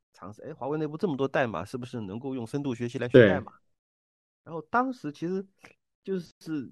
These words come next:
Speaker 1: 就所谓浅尝辄止，就是因为，呃，跟，跟领导汇报了这个事情，然后呢，领导本身不感兴趣，然后呢，一，一脚把我支到了美研所，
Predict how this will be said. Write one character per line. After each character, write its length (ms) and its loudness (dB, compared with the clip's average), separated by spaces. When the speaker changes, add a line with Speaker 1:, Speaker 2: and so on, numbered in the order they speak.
Speaker 1:
就 100 -6
所 180 -4
谓 80 2
浅 300 2
尝 300 2
辄 200 6
止， 240 -8
就 140 0
是 180 0
因 120 -2
为， 160 4
呃， 320 0
跟， 340 2
跟 200 2
领 120 0
导 200 2
汇 180 2
报 200 4
了 100 2
这 100 -4
个 100 0
事 220 -6
情， 220 -14
然 140 -6
后 100 0
呢， 140 -2
领 180 -2
导 120 4
本 120 4
身 140 0
不 100 4
感 140 2
兴 220 -6
趣， 160 -20
然 100 -14
后 120 -4
呢， 160 2
一， 160 -6
一 180 -6
脚 240 6
把 140 6
我 140 4
支 320 -4
到 160 6
了 340 0
美 200 -6
研 180 -2
所， 200 -8